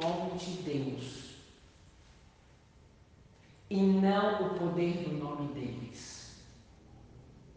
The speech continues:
Porque as graças não são vindas de nós por mérito,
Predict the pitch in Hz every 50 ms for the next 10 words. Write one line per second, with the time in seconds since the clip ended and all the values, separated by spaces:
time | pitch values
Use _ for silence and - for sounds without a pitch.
0 | - - - - - - - - - - - - - - - - - - - -
1 | - - - - - - - - - - - - - - - - - - - -
2 | - - - - - - - - - - - - - - - - 185 185 190 185
3 | 190 185 208 208 208 208 208 208 208 196 190 190 190 - 196 196 202 214 226 240
4 | 240 - 208 196 180 175 196 202 202 208 214 208 214 - - 226 208 220 226 214
5 | 208 180 175 190 196 196 190 190 196 190 185 185 190 185 180 180 175 175 175 175
6 | 175 175 175 175 170 165 165 160 151 147 139 139 135 135 135 131 127 127 127